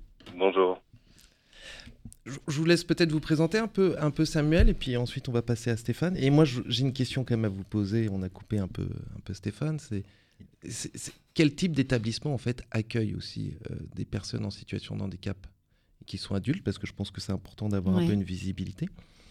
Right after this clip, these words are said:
Speaker 2: Et puis ensuite, on va essayer de, de comprendre un petit peu mieux ça. St-, euh, Samuel, je vous laisse un peu la parole peut-être.
Speaker 1: Eh bien,
Speaker 2: Vous
Speaker 1: écoutez,
Speaker 2: présenter.
Speaker 1: euh, euh, moi, je suis donc, euh, Samuel Clément, je suis, euh, chef de service, euh, au foyer d'accueil médicalisé Damien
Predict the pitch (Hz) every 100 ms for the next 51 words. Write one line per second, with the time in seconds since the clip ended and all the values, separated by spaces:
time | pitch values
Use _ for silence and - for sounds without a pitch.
0 | - - - - - 92 - - 101 90
1 | 87 90 92 87 82 - - - - -
2 | 95 95 95 - 117 135 143 190 - -
3 | - - _ - - - 151 135 113 -
4 | 170 160 170 139 135 151 151 143 139 127
5 | 127 139 208 - 143 160 - - - -
6 | - _ _ 127 123 120 123 117 135 117
7 | 101 98 95 87 50 50 50 50 50 50
8 | 50 50 - - - 101 123 117 113 -
9 | 107 101 98 90 101 95 98 123 156 -
10 | 80 80 - 90 98 - 101 110 117 -
11 | 85 80 80 - - 80 - - 85 -
12 | 90 87 - 87 85 85 85 85 92 92
13 | 95 104